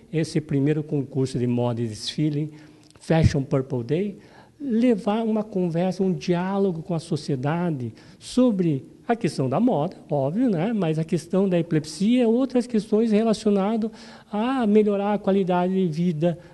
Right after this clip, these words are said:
né? Fazer uma discussão de uma área um pouquinho mais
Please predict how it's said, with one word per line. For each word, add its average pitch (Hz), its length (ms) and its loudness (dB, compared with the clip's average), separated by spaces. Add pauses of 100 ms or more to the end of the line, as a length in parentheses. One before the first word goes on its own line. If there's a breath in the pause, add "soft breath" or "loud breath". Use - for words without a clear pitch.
né? 170 140 2
Fazer 170 200 2
uma 175 160 4
discussão 175 760 -2 (320 loud breath)
de 233 240 0
uma 247 240 2
área 208 520 2
um 196 60 2
pouquinho 220 380 0
mais 220 580 -2